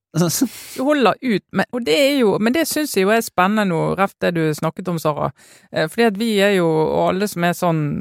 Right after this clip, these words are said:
Speaker 2: voksne, eh, og har vært voksne da, de siste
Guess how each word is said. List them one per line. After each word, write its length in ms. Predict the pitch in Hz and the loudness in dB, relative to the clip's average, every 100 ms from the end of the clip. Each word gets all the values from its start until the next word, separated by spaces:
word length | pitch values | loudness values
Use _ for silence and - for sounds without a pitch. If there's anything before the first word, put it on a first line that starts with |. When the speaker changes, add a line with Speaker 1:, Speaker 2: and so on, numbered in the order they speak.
| 143 | -6
Speaker 2:
voksne, 640 | 156 - - - 170 143 147 _ | -6 -6 -8 -4 0 0 -4 _
eh, 240 | - 143 135 | -6 -4 0
og 140 | 151 | 0
har 80 | 156 | 0
vært 200 | 170 - - 147 | -2 -6 -10 -6
voksne 480 | 151 - - 151 139 | -4 -6 -8 -4 -2
da, 140 | 147 170 | 0 -2
de 80 | |
siste 460 | - 160 - 156 147 | -6 -10 -4 0 0